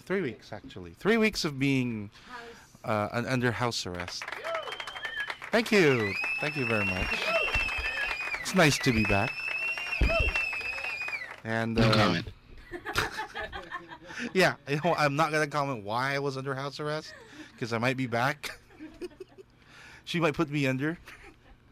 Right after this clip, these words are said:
Speaker 1: house arrest again, so I'm not gonna comment why, so nobody ask me why, all right?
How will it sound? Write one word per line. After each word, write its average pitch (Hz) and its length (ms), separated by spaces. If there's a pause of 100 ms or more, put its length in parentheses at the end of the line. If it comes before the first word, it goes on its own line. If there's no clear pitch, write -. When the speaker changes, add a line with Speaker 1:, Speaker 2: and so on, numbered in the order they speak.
(300)
Speaker 1:
house 151 220
arrest 160 320
again, 135 300
so 147 80
I'm 147 60
not 170 120
gonna 156 140
comment 131 340
why, 98 340
so 120 160
nobody 139 360
ask 135 200
me 113 120
why, 98 380
all 85 100
right? 90 240